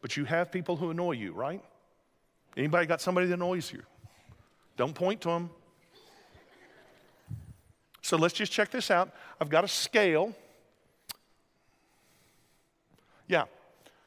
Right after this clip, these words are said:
So if hate is one and love is a hundred, I want you to think about a person that annoys you,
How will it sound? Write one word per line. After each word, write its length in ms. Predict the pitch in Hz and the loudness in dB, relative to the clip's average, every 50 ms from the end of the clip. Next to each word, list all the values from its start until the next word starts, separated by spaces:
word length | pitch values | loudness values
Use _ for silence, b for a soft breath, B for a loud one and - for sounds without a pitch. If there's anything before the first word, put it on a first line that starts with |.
| b b | b b
So 340 | b - - 202 165 156 165 - | b 2 4 6 6 6 4 2
if 140 | - 160 143 | 0 0 0
hate 460 | - - - 208 240 269 294 311 - - | 0 0 4 4 6 6 4 2 -2 -4
is 160 | 240 269 196 | -4 -2 -2
one 560 | 185 175 190 208 190 160 135 135 139 151 160 - - | 0 2 4 4 4 4 2 0 0 -2 -6 -4 -2
and 160 | 165 156 147 | 0 0 2
love 380 | 143 143 170 196 214 254 240 233 | 4 6 8 8 8 8 6 4
is 100 | 220 170 | 2 0
a 80 | 202 | 0
hundred, 480 | 160 139 190 185 156 110 110 113 117 135 - B B B B B | 0 2 0 0 0 0 -4 -4 -6 -8 -12 B B B B B
I 60 | B 185 | B 4
want 200 | 226 254 - - | 4 4 2 0
you 60 | 208 | -2
to 60 | 196 | 0
think 180 | - 240 233 226 | 0 0 0 2
about 220 | 226 196 185 170 | 4 4 4 4
a 20 | |
person 380 | 165 - - 226 208 - 208 190 | 4 2 0 0 0 0 0 0
that 120 | 180 170 | 0 0
annoys 380 | 160 165 160 156 143 120 - - | 0 0 -2 -2 -2 -2 -4 -8
you, 80 | - | -12